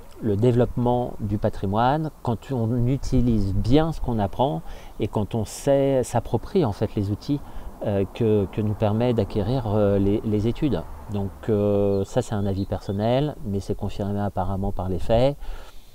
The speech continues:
Voilà, quoi dire d'autre en fait ? Bien évidemment, toutes les personnes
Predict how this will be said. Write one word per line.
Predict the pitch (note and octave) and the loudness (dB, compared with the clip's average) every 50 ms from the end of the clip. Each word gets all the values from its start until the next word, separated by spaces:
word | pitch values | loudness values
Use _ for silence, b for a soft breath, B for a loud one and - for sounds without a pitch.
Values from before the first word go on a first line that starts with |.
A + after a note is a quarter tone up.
| B B B B B - - - - - | B B B B B -16 -12 -10 -4 0
Voilà, | - A2+ B2+ A2+ - - | 2 4 4 2 2 0
quoi | - A2+ | -2 -2
dire | G2+ G#2 A2+ G#2+ | 0 0 0 0
d'autre | A2+ A#2 G#2 - - | 0 -2 -2 -4 -6
en | E2+ | -8
fait ? | - - E2 - - - - - - - - - - - - - - _ - - - - | -6 -6 -8 -8 -10 -12 -16 -16 -14 -14 -14 -14 -16 -20 -20 -20 -20 _ -20 -20 -14 -8
Bien | - A2+ A2+ D3 D3 D3+ | -2 4 6 6 8 8
évidemment, | D3 C3 C3+ B2+ A#2+ A#2 A#2 B2 C#3+ D#3 E3+ - - - - - - | 6 6 6 4 4 4 4 4 2 0 -2 -4 -6 -6 -6 -6 -4
toutes | - - E3 D#3 - - | 0 2 2 2 2 2
les | B2+ C3 C3+ | 2 2 2
personnes | C3 C3 A#2+ A2 - - - C#3 C3+ D3+ D#3+ D3 A2+ F#2+ F#2+ | 2 2 0 0 -2 0 4 4 4 6 4 2 0 -2 -2